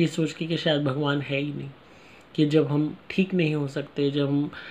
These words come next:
हमें भगवान इस संकट में से नहीं निकाल रहा, तो इसका मतलब भगवान नहीं है। तो हर हद ये एनर्जीज पार करती हैं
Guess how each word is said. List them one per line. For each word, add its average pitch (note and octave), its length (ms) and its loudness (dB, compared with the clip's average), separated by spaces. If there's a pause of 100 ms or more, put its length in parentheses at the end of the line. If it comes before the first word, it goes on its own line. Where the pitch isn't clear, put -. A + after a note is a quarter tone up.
(160)
हमें D#3+ 180 4
भगवान D3 320 2
इस D3 100 -2
संकट E3 420 0
में F3+ 180 4
से D#3 160 0
नहीं C#3+ 200 2
निकाल C3 360 0
रहा, D3+ 140 -2
तो D#3+ 160 -4
इसका C#3+ 240 -4
मतलब D3 380 -6 (280)
भगवान C3 360 -4
नहीं C3 440 -8
है। A#2+ 180 -14 (1120)
तो A#3 180 4 (600)
हर A#3+ 440 4 (800)
हद E3+ 160 4
ये E3 320 4 (140)
एनर्जीज C#3+ 500 0
पार C3 260 -2
करती B2+ 420 -6
हैं C#3 340 -8